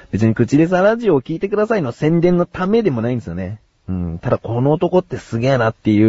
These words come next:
う、あの、自分の思っていることを今お話ししてるんですけども。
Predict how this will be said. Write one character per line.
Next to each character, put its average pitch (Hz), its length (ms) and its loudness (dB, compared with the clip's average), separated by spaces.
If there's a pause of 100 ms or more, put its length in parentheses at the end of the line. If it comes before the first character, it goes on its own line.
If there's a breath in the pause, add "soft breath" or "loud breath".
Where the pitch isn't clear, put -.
(260)
う、 - 80 -8 (540 soft breath)
あ 104 180 -4
の、 101 140 -2
自 113 240 2
分 175 420 2
の 226 300 0 (140)
思 131 220 2
っ - 40 2
て - 160 -8
い 92 40 -4
る 92 80 -6
こ 92 100 -6
と 123 240 4
を 120 100 4
今 104 160 -6
お 87 60 -10
話 90 220 -10
し 90 80 -14
し 80 60 -20
て 92 80 -6
る 95 60 -4
ん 92 80 -6
で 82 60 -12
す - 100 -20
け 82 60 -8
ど 80 80 -8
も。 87 480 0